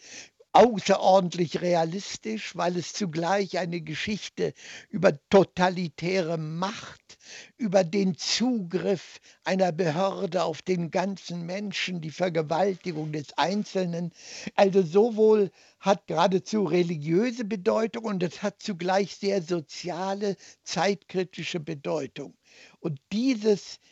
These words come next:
Hin und Her schwanken zwischen einer rätselhaften Tiefe und einer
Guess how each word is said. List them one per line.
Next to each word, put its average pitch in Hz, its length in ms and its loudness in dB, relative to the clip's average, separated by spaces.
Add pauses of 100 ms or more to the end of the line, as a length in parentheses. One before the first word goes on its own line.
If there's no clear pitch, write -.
(100)
Hin 208 340 2
und 196 380 -2
Her 190 420 -2 (460)
schwanken 170 1080 0 (340)
zwischen 208 540 4
einer 175 440 2
rätselhaften 190 1080 -2
Tiefe 220 500 -4
und 196 300 -4
einer 175 400 4